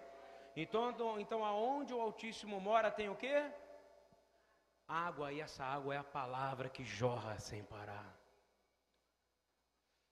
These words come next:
Isso é importante porque eu tenho pensado demais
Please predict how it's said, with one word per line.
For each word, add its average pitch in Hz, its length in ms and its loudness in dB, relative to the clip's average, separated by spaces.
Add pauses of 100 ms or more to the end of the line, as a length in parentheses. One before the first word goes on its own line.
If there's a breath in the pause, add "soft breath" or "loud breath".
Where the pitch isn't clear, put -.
(160)
Isso 220 200 -2
é - 20 -4
importante 220 640 0
porque 185 600 -2
eu 180 80 -4
tenho 214 160 -2
pensado 202 520 -4
demais 190 880 -6